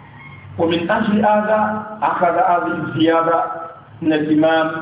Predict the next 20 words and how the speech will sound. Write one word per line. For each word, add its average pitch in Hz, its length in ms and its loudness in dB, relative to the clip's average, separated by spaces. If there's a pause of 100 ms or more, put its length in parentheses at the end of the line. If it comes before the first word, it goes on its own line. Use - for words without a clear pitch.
(140)
مالك 151 480 0
رحمه 147 400 0
الله 139 440 0
تعالى، 143 140 -4
وإلا 247 680 2 (1500)
لرد 180 480 2
هذه 165 420 0
الزيادة، 151 520 2 (1120)
لأن 214 360 0 (100)
الذين 196 460 2 (480)
رووا 185 760 2 (460)
نفس 180 440 0
الحديث 160 640 -2 (420)
ما 220 320 0
زادوا 175 500 0 (1200)
هذه 196 320 2
اللفظة، 165 560 -2 (520)
يعني 160 300 0
من 180 160 -2
المسلمين. 170 960 0